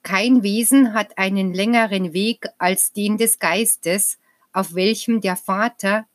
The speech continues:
der göttliche Bildhauer, der euren Geist formt und glättet, ihm die vollkommene Gestalt gibt.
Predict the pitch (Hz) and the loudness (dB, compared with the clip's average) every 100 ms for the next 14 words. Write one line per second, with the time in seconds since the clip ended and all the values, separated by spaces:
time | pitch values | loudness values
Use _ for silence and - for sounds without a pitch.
0 | _ 170 170 208 220 - 208 208 202 240 | _ -4 0 -2 -2 -6 -4 -4 -2 0
1 | 247 - 147 165 202 240 _ _ _ - | 0 0 -2 -2 -2 -6 _ _ _ -20
2 | - _ 214 180 208 208 202 196 190 185 | -20 _ 0 2 2 2 2 -2 0 0
3 | 208 - - - 190 240 254 - 202 - | 0 -2 -4 -6 0 2 2 0 -4 -4
4 | 190 202 - - 202 - - _ _ - | -2 -2 -4 -6 -6 -6 -20 _ _ -4
5 | 220 233 226 214 196 175 - 180 190 208 | 2 4 2 0 0 -2 -2 -2 0 -2
6 | 214 233 - - 147 143 - - 147 - | -2 -4 -4 -2 -2 -2 -8 -14 -12 -12
7 | _ - | _ -20